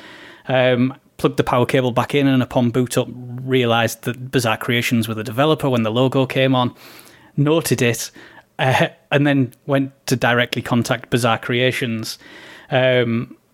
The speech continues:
this is where they were pulled into a meeting with Kazutoshi Miyake, who was the head of Sega Europe. Um, and the story goes that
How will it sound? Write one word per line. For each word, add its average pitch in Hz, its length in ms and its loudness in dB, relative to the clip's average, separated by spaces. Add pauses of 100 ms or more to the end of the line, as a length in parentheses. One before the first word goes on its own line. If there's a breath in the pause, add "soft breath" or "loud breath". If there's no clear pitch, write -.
(140)
this 147 220 0
is 143 100 2
where 135 380 2
they 131 140 0
were 127 100 0
pulled 143 240 0
into 135 200 0
a 120 40 0
meeting 135 420 0
with 120 280 -2
Kazutoshi 131 760 0
Miyake, 127 480 0 (240 soft breath)
who 147 80 2
was 127 160 0
the 131 100 -2
head 139 220 0
of 123 60 -4
Sega 135 360 0
Europe. 147 380 0 (1000)
Um, 131 500 0 (160)
and 135 300 0
the 135 80 -2
story 151 480 2
goes 123 520 0 (500 loud breath)
that 131 260 0